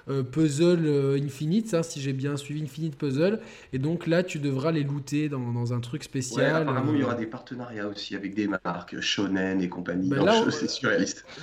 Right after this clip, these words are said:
Speaker 1: on a eu, on a eu le, vous avez vu ce partenariat complètement fou à la Capcom Cup, ça c'est, euh, avec Mikado, donc là-bas ça s'appelle, euh, différemment, ça s'appelle Pookie aux États-Unis.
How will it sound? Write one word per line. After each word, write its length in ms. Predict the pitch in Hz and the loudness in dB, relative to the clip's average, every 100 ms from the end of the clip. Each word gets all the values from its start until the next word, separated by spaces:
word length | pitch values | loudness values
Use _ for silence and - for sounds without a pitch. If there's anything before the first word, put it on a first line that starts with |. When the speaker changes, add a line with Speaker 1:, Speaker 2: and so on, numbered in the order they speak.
| 156 | -2
Speaker 1:
on 140 | 151 | 2
a 80 | 165 | 4
eu, 120 | 185 | 4
on 80 | 165 | 6
a 80 | 175 | 6
eu 80 | 196 | 6
le, 80 | |
vous 320 | 180 165 143 151 | 4 -2 0 0
avez 80 | |
vu 100 | 180 | 0
ce 80 | 233 | -2
partenariat 560 | 180 - 160 147 147 156 | -4 -4 -2 0 2 2
complètement 380 | 165 147 143 131 | 2 0 0 -4
fou 260 | - 180 | -6 0
à 60 | 190 | 2
la 100 | 131 | 2
Capcom 360 | 139 123 131 | -2 -4 -6
Cup, 220 | 120 156 160 | -4 -6 -6
ça 120 | 127 | -12
c'est, 360 | - 120 113 110 | -8 -8 -6 -6
euh, 220 | 107 107 - - - - - | -8 -8 -12 -20 -20 -20 -8
avec 260 | 123 127 127 | -4 -2 -2
Mikado, 440 | 156 160 143 156 | -2 2 2 2
donc 200 | 139 123 | -2 -4
là-bas 280 | 131 127 151 | -4 -2 -2
ça 140 | - | -2
s'appelle, 280 | 135 131 127 | -6 -2 0
euh, 200 | 127 123 | 0 -2
différemment, 580 | 123 127 - 127 127 175 | -4 -4 -2 -2 0 -2
ça 60 | - | -2
s'appelle 180 | 123 | -6
Pookie 340 | 120 170 - 190 | 2 2 2 -2
aux 80 | 143 | -2
États-Unis. 540 | 127 131 120 123 | -2 -4 -2 -4